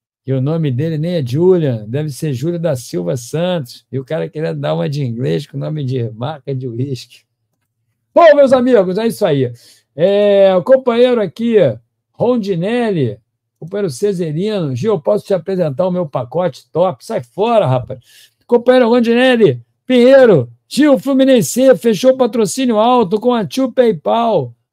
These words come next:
para o calção." É, esse patrocínio aí se adequa realmente a, ao Fluminense, né? Companheiro Léo Tricolor, "Gil, você entende,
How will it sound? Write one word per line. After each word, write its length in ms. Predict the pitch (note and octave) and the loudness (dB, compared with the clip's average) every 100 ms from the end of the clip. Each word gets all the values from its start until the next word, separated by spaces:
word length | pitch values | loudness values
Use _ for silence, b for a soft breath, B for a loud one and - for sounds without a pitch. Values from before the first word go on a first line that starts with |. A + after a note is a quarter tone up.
| _ | _
para 180 | G3+ G#3+ | -4 -4
o 60 | |
calção." 760 | B3+ G#3 D3 F#3 G#3 G#3+ D3 A#2 _ B B _ _ _ _ | -2 -2 -2 -4 -4 -2 -6 -8 _ B B _ _ _ _
É, 320 | A2+ A#2 A#2 A2 _ _ _ _ _ _ _ _ _ _ _ | -12 -10 -10 -12 _ _ _ _ _ _ _ _ _ _ _
esse 300 | B2 A#2+ B2+ | -8 -6 -6
patrocínio 640 | A#2+ B2 B2 A#2+ C3 B2+ | -6 -8 -8 -8 -8 -6
aí 440 | A#2+ B2+ D3 D3 A#2+ _ _ _ _ _ _ | -4 -6 -6 -10 -12 _ _ _ _ _ _
se 140 | _ - | _ -14
adequa 540 | A#2 B2+ C3+ A#2 A#2 | -10 -8 -10 -10 -12
realmente 600 | A#2+ B2 A2 A#2 A#2+ - | -10 -10 -10 -10 -10 -10
a, 300 | C3 A2 G2+ _ _ _ _ _ _ _ _ _ _ | -10 -12 -16 _ _ _ _ _ _ _ _ _ _
ao 140 | - A#2+ | -14 -12
Fluminense, 680 | C#3 C#3+ A#2+ G#2 G2+ - A2 | -10 -8 -8 -10 -16 -18 -18
né? 160 | A#2 - b b | -18 -20 b b
Companheiro 380 | - F#3 A#3 B3 | -6 -2 2 2
Léo 220 | A3+ C4 | 2 2
Tricolor, 480 | B3 A#3+ G3+ F#3+ F3+ | 0 0 2 4 2
"Gil, 180 | F3 B3+ | 0 -2
você 280 | A3+ F#3 B3 | -2 -4 -4
entende, 720 | D3+ F#3 G#3+ G#3+ D3+ C3 | -6 -6 -6 -6 -6 -6